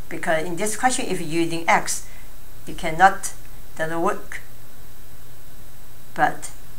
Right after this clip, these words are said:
find the pattern, find something possible. After try those number, look at this number. This number is divided by nine.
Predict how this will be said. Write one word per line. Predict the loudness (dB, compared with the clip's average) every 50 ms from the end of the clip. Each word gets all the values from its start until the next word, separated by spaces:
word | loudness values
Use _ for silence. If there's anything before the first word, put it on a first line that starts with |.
| -2 -2 -2 -2 -2 -2 -2 -2 -2
find | 0 2 4 6 6 6 4 2
the | 0 0
pattern, | 4 8 10 10 10 10 8 4 2 0 0 -2 -2 -2 -2 -2 -2 -2 -2 -2 -2 -2 -2
find | 0 2 2 4 4 4 2 0 0 -2 -2 -2 -2
something | -2 0 2 2 4 6 6 4 4 4 2 2 2 2 0 0 0 -2 -2
possible. | 0 4 8 8 8 8 6 2 2 2 2 2 0 0 -2 -2 -2 -2 -2 -2 -2 -2 -2 -2 -2 -2 -2 -2 -2 -2 -2 -2 -2 -2 -2 -2 -2 -2 -2 -2 -2 -2 -2 -2 -2 -2 -2 -2 -2 -2 -2 0 4
After | 8 8 8 8 8 4 2 0
try | 2 4 4 6 6 6
those | 6 4 4 4 4 2 2 2
number, | 2 2 2 2 2 2 0 0 -2 -2 -2 -2 -2 -2 -2 -2 -2 -2 -2 -2 -2 -2 -2 -2 -2 -2 -2 -2 -2 -2 -2 -2
look | -2 -2 -2 -2
at | 0 0 0 0
this | 0 0 0 2 0 2 2
number. | 2 0 0 0 0 -2 -2 -2 -2 -2 -2 -2 -2 -2 -2 -2 -2 -2 -2 -2 -2 -2 -2 -2
This | -2 -2 -2
number | 0 0 0 0 0 0 0
is | 0 0 0 -2 0 0
divided | 0 0 0 0 0 -2 0 0
by | 0 0 0
nine. | 0 2 4 4 6 6 6 4 4 2 0